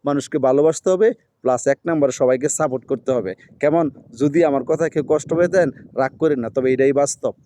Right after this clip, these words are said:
ঠিক আছে? আপনি চিন্তা ভাবনা করে দেখেন, এটাই বাস্তব, এটাই সত্য কথা। ঠিক আছে? ভালোবাসা ছাড়া ভালোবাসা পাওয়া যায় না। কেমন?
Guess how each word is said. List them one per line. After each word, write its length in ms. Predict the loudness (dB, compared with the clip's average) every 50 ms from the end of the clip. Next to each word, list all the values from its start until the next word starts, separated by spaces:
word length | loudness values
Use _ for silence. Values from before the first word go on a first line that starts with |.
| _ _ _
ঠিক 140 | -6 -2 -2
আছে? 280 | -2 0 0 0 0 -2 -4 -14 _ -8 -8
আপনি 200 | -4 -2 -2 -2
চিন্তা 320 | 0 0 0 2 2 2
ভাবনা 160 | 2 2 0
করে 180 | 2 2 2 4
দেখেন, 360 | 4 2 2 2 0 -2 -4 -2 -2
এটাই 300 | -2 2 2 4 4 4
বাস্তব, 340 | 4 2 0 0 _ -6 -6 -2 _
এটাই 240 | 0 2 2 2 2
সত্য 340 | 0 -2 -4 -2 _ -2
কথা। 300 | -2 -2 -2 -4 -10 -12 -12 _ _ _ _ _ _ _
ঠিক 100 | -2 -2
আছে? 200 | 0 2 2 2
ভালোবাসা 440 | 2 2 2 4 4 2 2 2 -2
ছাড়া 220 | -2 2 0 2 4
ভালোবাসা 400 | 4 2 2 0 -2 -4 -6 -6
পাওয়া 260 | -2 0 0 0 0
যায় 180 | 0 -4 -4
না। 100 | -6 -8 -12 -12 _ _ _ _ _
কেমন? 300 | 0 2 2 2 0